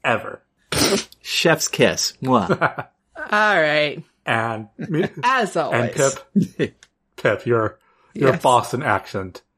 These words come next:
Speaker 1: was truly a thing of beauty. <laughs>
Speaker 3: It's gonna get me
Speaker 1: Thing of
Speaker 3: punched.
Speaker 1: beauty.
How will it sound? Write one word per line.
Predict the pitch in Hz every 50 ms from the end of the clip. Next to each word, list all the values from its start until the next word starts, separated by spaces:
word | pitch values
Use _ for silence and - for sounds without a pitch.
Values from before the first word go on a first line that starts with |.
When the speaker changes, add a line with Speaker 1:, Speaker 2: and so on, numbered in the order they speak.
| _ _ _ _ -
Speaker 1:
was | 120 113 - -
truly | - - - 165 139 120 110 92 87 87 90 - _ _ _ _ _
a | -
thing | - - - 131 120 104
of | 101 -
beauty. | - 117 117 104 90 90 - - 165 - - _
<laughs> | _ - - - - - - - - _ _ _ _ _
Speaker 3:
It's | - - -
gonna | 185 165 156
get | 170 131 127
me | 131 -
Speaker 1:
Thing | - -
of |
Speaker 3:
punched. | - 170 151 123 104 95 98 - -
Speaker 1:
beauty. | 117 104 107 110 107 98 90 -